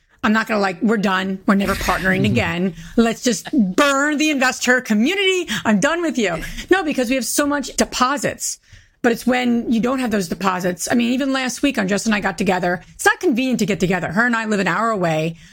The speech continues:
Speaker 1: We're bouncing a lot. Our mission is to literally <laughs> empower women to live a financially free and balanced life. So we both traveled, like, an hour to see each other. But that once a month, face-to-face, Andres and I were gonna do it at Zoom. And I'm like, "We're meeting. Is that cool?" She's like, "Yeah, we totally need it."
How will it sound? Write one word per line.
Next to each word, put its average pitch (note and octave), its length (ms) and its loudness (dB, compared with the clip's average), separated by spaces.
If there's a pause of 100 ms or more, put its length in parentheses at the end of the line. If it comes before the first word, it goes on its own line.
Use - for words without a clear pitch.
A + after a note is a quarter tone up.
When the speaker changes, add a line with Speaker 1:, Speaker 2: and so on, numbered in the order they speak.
(140)
Speaker 1:
We're A3+ 160 2
bouncing A3 520 0
a F#3 80 2
lot. D#3 460 0
Our A#3 140 0
mission G#3+ 480 0
is F3 160 -2
to A3 100 2
literally G#3+ 300 0
<laughs> G3 60 2
empower B3+ 300 0 (120)
women B3+ 260 2
to G#3+ 100 2
live G#3 160 0
a G#3 80 -2
financially C4 760 0
free B3+ 200 0
and E3+ 220 0
balanced G#3+ 420 0
life. G#3 360 0 (360)
So C4+ 260 2
we C4 140 -2
both C4+ 360 -2
traveled, A3 420 0
like, G3 140 0
an F3+ 100 -2
hour A3 260 0
to G3+ 80 0
see A#3+ 220 2
each G#3 160 -4
other. F3+ 300 0
But G3 220 0
that A#3 200 -2
once D#4 180 -2
a D#4+ 60 2
month, A3+ 360 0
face-to-face, G#3 840 -2 (480)
Andres B3+ 260 2
and C#4 80 2
I C4 60 0
were B3 100 0
gonna A#3+ 140 0
do A#3+ 160 2
it A#3+ 120 -2
at G3+ 120 0
Zoom. A3+ 220 2
And A3+ 100 2
I'm F#3+ 100 0
like, G3 280 -4
"We're A3+ 200 4
meeting. B3 300 0
Is D#3+ 80 2
that - 160 -2
cool?" A#3+ 220 0
She's A3+ 180 -2
like, F3+ 120 0
"Yeah, E3 160 0
we G3+ 100 -6
totally G3 260 2
need E3+ 160 0
it." - 160 -4